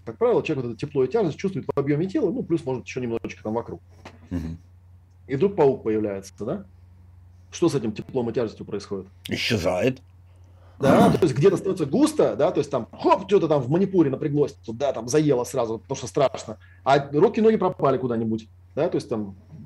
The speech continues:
Speaker 1: все пропало, то есть все куда-то там переместилось. Это называется телесное ощущение.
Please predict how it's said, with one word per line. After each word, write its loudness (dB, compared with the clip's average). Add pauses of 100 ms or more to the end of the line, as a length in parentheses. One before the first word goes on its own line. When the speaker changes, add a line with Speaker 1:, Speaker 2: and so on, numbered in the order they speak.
(120)
Speaker 1:
все 2
пропало, 0
то -8
есть -10
все -2
куда-то 2
там -4
переместилось. -6 (180)
Это -8
называется 4
телесное 0
ощущение. -8